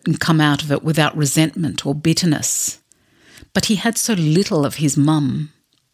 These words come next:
That headstone was one of just a couple of things.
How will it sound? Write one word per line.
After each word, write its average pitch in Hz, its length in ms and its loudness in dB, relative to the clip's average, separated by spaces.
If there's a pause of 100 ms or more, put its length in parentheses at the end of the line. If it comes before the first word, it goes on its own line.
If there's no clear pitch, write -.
(960)
That 214 180 0
headstone 143 680 0
was 147 220 0
one 165 260 2
of 156 160 -4
just - 200 -2
a 190 40 -2
couple 175 380 0
of 160 80 -2
things. - 840 -2